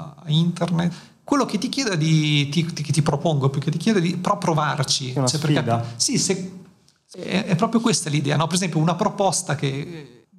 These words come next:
Speaker 1: banalissima, di fare una ricerca senza usare Wikipedia. Io, noi, noi tutti usiamo Wikipedia se dobbiamo fare una ricerca,
Speaker 2: Certo.
Speaker 1: no? Per i bambini e le bambine
Speaker 2: O
Speaker 1: il diritto
Speaker 2: Google,
Speaker 1: al,
Speaker 2: sì,
Speaker 1: sì,
Speaker 2: sì.
Speaker 1: il diritto al digitale è
Speaker 2: Come fai?
Speaker 1: sacrosanto.
Speaker 2: Eh, sì.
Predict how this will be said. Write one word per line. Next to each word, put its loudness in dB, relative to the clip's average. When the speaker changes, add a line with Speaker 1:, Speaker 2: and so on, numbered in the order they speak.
Speaker 1:
banalissima, 0
di 0
fare -2
una 0
ricerca -2
senza 0
usare 0
Wikipedia. -2
Io, 6
noi, 6
noi 2
tutti 2
usiamo 2
Wikipedia 2
se 0
dobbiamo 2
fare 2
una 2
ricerca, 0
Speaker 2:
Certo. 4
Speaker 1:
no? 0
Per -2
i 0
bambini 6
e 4
le 4
bambine 2
Speaker 2:
O 4
Speaker 1:
il 4
diritto 4
Speaker 2:
Google, 4
Speaker 1:
al, 0
Speaker 2:
sì, -4
Speaker 1:
sì, 0
Speaker 2:
sì. 4
Speaker 1:
il 4
diritto 4
al 2
digitale 2
è 2
Speaker 2:
Come -4
fai? -6
Speaker 1:
sacrosanto. 0
Speaker 2:
Eh, -6
sì. -10